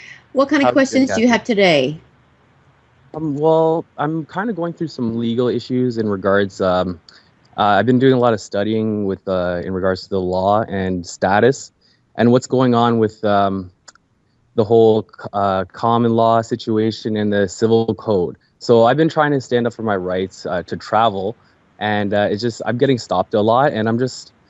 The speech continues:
Speaker 2: I'm seeing, like, this whole aspect of human rights that are being violated by the courts and, um, by people in certain powers, uh, positions of power. And it's really starting to bother me, and I'm actually thinking of, um, this year or next year, like, doing a walk or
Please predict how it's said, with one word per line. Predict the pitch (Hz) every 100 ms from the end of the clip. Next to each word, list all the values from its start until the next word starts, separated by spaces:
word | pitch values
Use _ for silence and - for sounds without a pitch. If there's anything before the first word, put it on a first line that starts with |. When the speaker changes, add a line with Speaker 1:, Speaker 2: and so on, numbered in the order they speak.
| _ _ _ _
Speaker 2:
I'm | 147
seeing, | 143 185 185
like, | 170 151
this | 131
whole | - 135 135 139 135 123 - _ -
aspect | 120 123 - 113 110
of | 98
human | 123 120 101
rights | 101 113 127 -
that | 101
are | 101
being | 110 110
violated | 87 104 113 127 127 120
by | 101
the | 95
courts | - 113 113 117 117 113
and, | 104 92 92 _ _ _ -
um, | 104 101 98 98
by | 113
people | 107 135 117 120
in | 113 104
certain | - 107 104
powers, | 110 107 107 104
uh, | 104 98 98 92
positions | 117 107 107 107
of | 95
power. | - 104 104 87 - _ _ _ -
And | 110 113 110
it's | 113 131
really | 160 160
starting | 143 139 131
to | 113
bother | 82 95 107 113
me, | 120 120
and | 107
I'm | 107
actually | 113 - 113 107
thinking | - 110 110 107
of, | 104 95 92
um, | 95 92 92 90
this | 107 -
year | 107 107 101
or |
next | 98 104 -
year, | 117 107
like, | 104 92 87
doing | 110 110
a | 101
walk | 90 104 107 92 -
or | 92 92